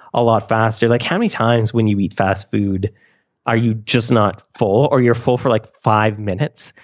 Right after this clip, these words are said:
and then you're like, "Hmm, maybe I should go back to the counter. Like, I haven't even left the restaurant yet. Maybe just go back to the counter and get another burger," because it's not, it's not satiating, satiating, satiating.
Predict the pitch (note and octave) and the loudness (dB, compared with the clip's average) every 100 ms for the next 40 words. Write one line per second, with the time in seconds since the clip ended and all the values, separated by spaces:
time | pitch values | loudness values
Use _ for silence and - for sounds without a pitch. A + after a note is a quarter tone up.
0 | _ A#2 A2 G#2+ G2 C#3 C#3 G2 A#2+ A#2 | _ -4 0 0 0 0 0 2 2 2
1 | A#2 B2 A2 B2 - A2 G#2 - A2 D3+ | 0 0 0 -2 0 -2 -2 -2 0 0
2 | A#2+ B2+ C3+ B2+ A#2+ A#2 G2+ G#2+ - A2 | 2 2 0 0 0 0 0 0 0 -2
3 | F2+ A2 - - - - D4 D#3+ C#3+ B2+ | -2 -4 -6 -12 -8 -2 0 0 0 0
4 | A#2+ A#2+ A2+ A#2 A2 G2+ A2 A2+ A2 G#2 | 0 0 -2 0 0 0 0 0 0 0
5 | F#2+ A2+ A#2+ G#2+ A#2 C3+ C3 C3 C3 - | 0 -2 0 -2 0 0 0 0 -2 -2
6 | - C3 B2 C3 - - A#2+ - G2 F2+ | -4 -2 0 -2 -2 -2 0 -2 -2 -4
7 | F#2 F#2+ - _ - - D3 - A2+ F#2+ | -6 -8 -10 _ -8 -2 -2 2 2 2
8 | E2+ F#2 F2+ _ _ - - - - F#2 | 0 -6 -10 _ _ -4 -2 0 -2 -2
9 | G2+ G#2 | -4 -6